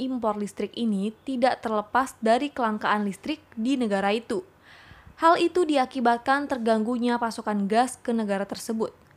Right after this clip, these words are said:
Gas sendiri meliputi sembilan puluh lima persen penggunaan listrik di negara itu. Menteri Bahlil mengatakan bahwa pihaknya sudah melakukan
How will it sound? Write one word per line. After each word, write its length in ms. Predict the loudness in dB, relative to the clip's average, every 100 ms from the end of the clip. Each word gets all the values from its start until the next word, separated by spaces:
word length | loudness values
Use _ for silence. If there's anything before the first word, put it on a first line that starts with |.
| -20 _ 0
Gas 240 | 0 0
sendiri 400 | -2 0 0 0
meliputi 640 | 0 0 -2 -4 -4 -4 -6
sembilan 320 | -2 -2 0
puluh 240 | -2 -2
lima 80 | -2
persen 560 | -4 -6 -4 -4 -4 -4
penggunaan 400 | -2 -2 -2 -4
listrik 400 | -6 -6 -6 -6
di 80 |
negara 320 | -4 -4 -2 -4
itu. 320 | -4 -4 -6 _ _ _ _ _ _ -20 -20 -20 -20 _ -4
Menteri 320 | -2 0 4
Bahlil 400 | 4 4 0 0
mengatakan 840 | 0 0 0 -2 -2 -4 -4 -6 -10 2
bahwa 500 | 6 6 4 2 2
pihaknya 480 | 0 -2 -2 -2 -4
sudah 320 | -4 0 0
melakukan 560 | 0 -2 -4 -2 -2